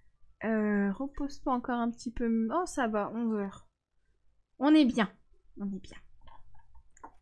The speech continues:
Je sais pas comment elle fait pour mettre un vent à ce Sims, il est tellement beau. Mais on est tellement d'accord, Lisa.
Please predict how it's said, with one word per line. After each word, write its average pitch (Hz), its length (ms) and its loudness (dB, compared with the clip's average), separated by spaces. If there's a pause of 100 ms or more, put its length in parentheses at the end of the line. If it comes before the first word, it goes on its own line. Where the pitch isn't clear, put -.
(840)
Je 247 420 0
sais 240 280 -4
pas 294 220 2
comment 262 320 -2
elle 220 140 2
fait - 180 10
pour 240 180 -2
mettre 247 240 -4
un 214 100 0
vent 254 160 0
à 254 40 -2
ce 226 160 -8
Sims, 285 240 -4 (120)
il 202 80 -4
est 202 140 -4
tellement 262 320 2
beau. 208 180 0
Mais 196 180 6
on 196 120 4
est 202 180 2 (180)
tellement 269 500 6
d'accord, 226 400 0
Lisa. 208 320 -6